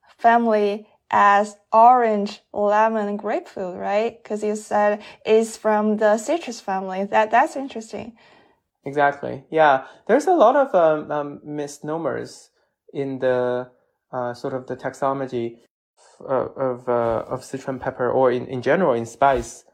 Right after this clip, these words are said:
Speaker 2: So for example, in, in English, we call, we call it Sichuan pepper. Uh, both Sichuan and,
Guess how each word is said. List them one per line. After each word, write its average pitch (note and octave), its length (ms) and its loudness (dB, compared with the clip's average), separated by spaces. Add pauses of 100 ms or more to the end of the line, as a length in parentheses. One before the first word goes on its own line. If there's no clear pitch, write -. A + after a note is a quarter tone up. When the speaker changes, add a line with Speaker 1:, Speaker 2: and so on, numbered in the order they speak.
(140)
Speaker 2:
So - 160 -8
for C#3 140 -6
example, C3+ 720 -2
in, B2+ 240 -12
in B2+ 140 -8
English, C3 480 -6
we B2 80 -6
call, B2 400 -6
we C3 120 -12
call B2+ 280 -8
it B2 80 -10
Sichuan B2+ 500 -12
pepper. B2 400 -10 (960)
Uh, C3+ 160 -2
both D3 720 0 (360)
Sichuan C#3 720 -6
and, D3+ 320 0